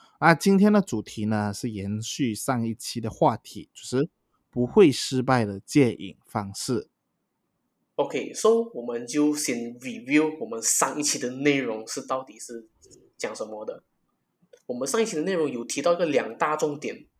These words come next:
Speaker 2: 第一个就是任何人都需要上瘾啊，上瘾可以帮你对抗，呃，无聊啊、空虚等等。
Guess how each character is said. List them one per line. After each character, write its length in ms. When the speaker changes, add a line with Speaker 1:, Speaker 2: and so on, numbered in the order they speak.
Speaker 2:
第 160
一 60
个 420
就 80
是 320
任 220
何 180
人 240
都 220
需 220
要 120
上 240
瘾 160
啊， 140
上 220
瘾 100
可 80
以 60
帮 220
你 80
对 200
抗， 280
呃， 380
无 140
聊 220
啊、 300
空 260
虚 160
等 180
等。 100